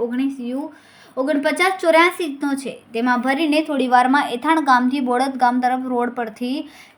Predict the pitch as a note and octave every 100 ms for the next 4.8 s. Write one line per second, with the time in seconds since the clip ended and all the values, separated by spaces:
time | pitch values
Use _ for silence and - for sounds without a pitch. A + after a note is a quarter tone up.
0 | _ _ D4+ D4+ G4+ G4+ G4+ C4+ G#3+ -
1 | G#3 G#3 A3+ C4 D#4+ F#4 F4+ D#4+ E4 F4+
2 | F4 D4 D4 E4 E4+ D#4 D4 D4+ E4 C#4+
3 | C#4+ D4+ D#4 C#4+ C#4 D4+ C4 B3 C#4 D4+
4 | C4+ C4 C4+ C4 B3 C4 D4